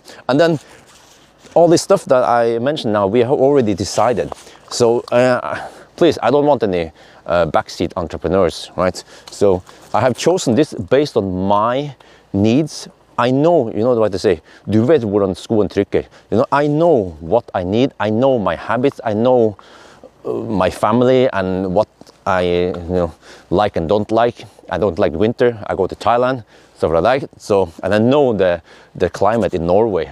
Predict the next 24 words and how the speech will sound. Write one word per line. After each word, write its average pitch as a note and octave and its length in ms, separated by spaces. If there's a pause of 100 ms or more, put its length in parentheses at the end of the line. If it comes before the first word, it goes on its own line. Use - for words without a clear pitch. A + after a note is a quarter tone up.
So F#2 260 (300)
that's C3+ 200
why A2+ 240
I G#2 80
think, A2 240 (540)
and A#2 100
also, B2+ 280
yeah, A2 180 (300)
I A2 100
think E3 260
the A2+ 120
choice - 420
I F#2 100
made G#2 300
here D#2+ 180 (220)
is - 320 (240)
the - 60
best - 360
one F2 220 (100)
to - 80
go G#2+ 140
for. - 260 (760)
So B2 280 (180)
yeah, F3+ 160